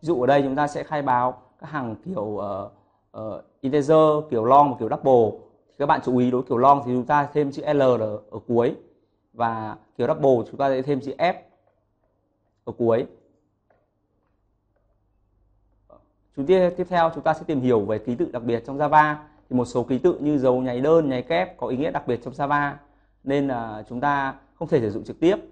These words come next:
Và Java sẽ cung cấp cho chúng ta một số ký tự đặc biệt để thay thế cho các ký tự đó. Ví dụ để chúng ta hiển thị một, ờ, cái dấu, ờ, nháy trên thì chúng ta sẽ, ờ, dùng cái dấu, ờ,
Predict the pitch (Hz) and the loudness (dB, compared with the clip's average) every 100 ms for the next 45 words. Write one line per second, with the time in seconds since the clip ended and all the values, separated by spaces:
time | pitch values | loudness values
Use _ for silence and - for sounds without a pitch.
0 | _ _ _ - 113 117 143 143 139 143 | _ _ _ -8 -4 0 0 0 0 2
1 | 151 147 143 - - 151 160 - 135 135 | 2 2 -4 -10 -8 -2 -2 -2 -8 -4
2 | 156 147 120 - 117 117 - 127 175 - | -2 -2 -6 -6 -6 -4 -4 -4 -4 -6
3 | _ _ - 139 131 117 - 104 135 131 | _ _ -12 0 0 0 -8 -8 -6 -2
4 | 117 120 135 - _ _ 151 151 151 135 | -2 -2 -4 -14 _ _ -8 -6 -4 -4
5 | 147 151 - _ 120 120 143 - _ _ | -4 -4 -8 _ 4 4 4 0 _ _
6 | _ _ _ _ 139 196 - 120 110 110 | _ _ _ _ -2 0 2 2 2 0
7 | 120 147 143 143 131 82 107 107 113 110 | -2 -2 -2 -4 -6 -6 -8 -10 -8 -10
8 | - 107 117 117 131 147 147 143 - _ | -10 -6 -2 0 0 -2 -4 -8 -16 _
9 | _ 120 120 123 143 160 165 151 123 117 | _ -6 -4 -4 0 4 4 4 -4 -10
10 | 127 127 147 139 135 - 139 147 - _ | -8 -2 0 0 -2 -4 -6 -6 -10 _
11 | _ _ - 113 110 107 127 117 110 110 | _ _ -6 -4 -2 0 0 0 -4 -8
12 | 113 113 117 131 147 143 139 135 135 139 | -4 0 0 0 0 0 0 0 -2 -4